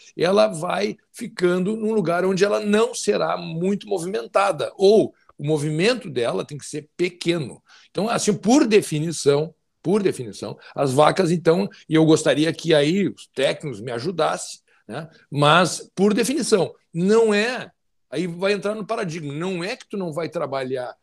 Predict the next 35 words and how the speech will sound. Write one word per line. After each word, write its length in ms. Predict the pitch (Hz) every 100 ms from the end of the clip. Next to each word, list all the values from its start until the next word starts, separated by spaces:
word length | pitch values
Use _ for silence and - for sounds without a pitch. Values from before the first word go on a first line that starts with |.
| _
com 200 | - 151
gado 300 | 143 143 147
de 100 | 139
cria 500 | 143 - 170 226 - - _
a-, 140 | -
te-, 440 | - _ - 202 151 -
tentando 600 | 185 175 175 185 196 208
atingir 460 | 170 - 165 151
altas 300 | 190 190 185
performances 720 | - 214 208 - 196 196 170 -
também, 340 | 196 185 170
não 200 | 156 170
é 100 | 208
isso, 400 | 220 226 220 - _ _
mas 260 | 131 156 151
ge-, 360 | 113 127 160 -
naturalmente, 1080 | 127 151 214 233 170 156 139 139 175 - _ _ _ _ _
po-, 140 | - 254
exemplo, 560 | 233 226 202 233 - -
eu 60 | -
vou 100 | 151
dar 100 | 165
um 40 |
exemplo 280 | 185 151 165
pra 80 | 147
vocês. 500 | 123 - 87 - - _ _ _ -
Nós 180 | 190 -
temos 320 | 240 254 185
uma 180 | 185 151
propriedade 640 | 160 - 131 135 156 143
aqui 380 | 107 - 151 123 _ - -
que 160 | 160
ela 300 | 170 175 175
é, 540 | 170 170 175 170 156 147 _ _
ela, 380 | 170 156 147 -